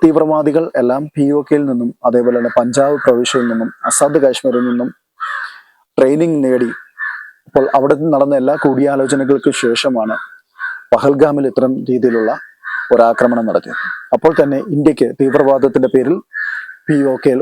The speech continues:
ഒരു സൈനിക നടപടി നടത്തുവാനും പി ഒ കെ പിടിച്ചെടുക്കാൻ വേണ്ടി സാധിക്കുമായിരുന്നു എന്നുള്ളതാണ്. ന-,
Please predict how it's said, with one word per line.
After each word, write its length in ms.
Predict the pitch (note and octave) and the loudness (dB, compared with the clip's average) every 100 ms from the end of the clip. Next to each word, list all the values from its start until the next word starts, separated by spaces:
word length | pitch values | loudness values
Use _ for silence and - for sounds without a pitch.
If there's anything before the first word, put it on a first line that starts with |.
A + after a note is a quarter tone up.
| C3+ | 0
ഒരു 120 | B2 C3 | -2 -2
സൈനിക 300 | C3 C3+ C3+ B2+ | -2 0 0 0
നടപടി 280 | A#2+ A#2+ A#2 | 0 0 0
നടത്തുവാനും 460 | A2+ B2+ B2 A#2+ A2+ - _ _ _ _ | -2 0 0 0 -6 -12 _ _ _ _
പി 60 | B2+ B2 | 0 2
ഒ 40 | C3 | 2
കെ 80 | A#2+ - _ | 0 -4 _
പിടിച്ചെടുക്കാൻ 500 | C#3+ C3+ D3 B2+ A#2 A2 | -2 2 2 2 0 -2
വേണ്ടി 180 | G#2+ B2+ - - - | -4 -6 -12 -8 -4
സാധിക്കുമായിരുന്നു 760 | A2 G2+ G#2+ A2 G#2+ G#2 A2 - - | -2 -2 -4 -2 -2 -4 -6 -4 -2
എന്നുള്ളതാണ്. 440 | B2 A2+ G2 G#1 - _ _ - - C#3 | 0 0 0 -2 -6 _ _ -12 -6 -2
ന-, 160 | C#3 | 0